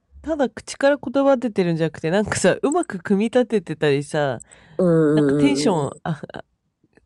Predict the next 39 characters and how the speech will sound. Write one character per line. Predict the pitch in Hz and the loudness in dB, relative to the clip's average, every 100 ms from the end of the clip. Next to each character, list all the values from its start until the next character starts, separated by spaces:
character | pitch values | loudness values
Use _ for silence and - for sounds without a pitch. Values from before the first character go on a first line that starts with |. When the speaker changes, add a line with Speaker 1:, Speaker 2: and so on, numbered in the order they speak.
| _ | _
Speaker 1:
テ | - | 0
ン | 427 | 2
シ | - | 2
ョ | 185 | 0
ン | |
す | - | 0
ご | 165 180 | 0 0
い | 151 | 0
よ | 117 | -2
ね。 | 123 139 _ | -6 -8 _
一 | - 180 | -10 -6
人 | 151 | -4
で | 151 | 0
喋 | 170 170 214 | 2 2 0
れ | 180 | 0
る | 156 | -4
人。 | - 190 | -6 -4
Speaker 2:
ね、 | |
す | |
ご | 180 139 | 0 -2
い。 | 107 - _ _ _ _ _ - 208 - - _ _ _ _ _ _ _ | -4 -14 _ _ _ _ _ -18 -18 -18 -20 _ _ _ _ _ _ _
Speaker 1:
お | 160 | -12
も | 165 156 151 | -10 -8 -8
ろ | 151 143 | -8 -8
い | 143 | -8
わ。 | - - - _ _ _ _ _ _ _ _ _ | -10 -12 -16 _ _ _ _ _ _ _ _ _
Speaker 2:
し | - | -12
か | - | -6
も | 160 | -6
そ | 151 147 | -6 -8
の | 143 | -6
な | 147 147 | -4 -4
ん | |
か、 | 147 - - | -4 -8 -4
マ | 147 | -2
シ | 156 - 254 | -2 0 0
ン | 180 | 2
ガ | 156 143 | 0 0
ン | 135 | -4